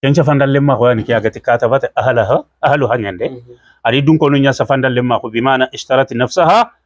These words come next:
Speaker 1: Ari dua khobo min sa'adatiha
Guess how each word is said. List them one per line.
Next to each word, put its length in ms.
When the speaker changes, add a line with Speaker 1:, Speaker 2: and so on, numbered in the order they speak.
Speaker 1:
Ari 260
dua 300
khobo 340
min 160
sa'adatiha 880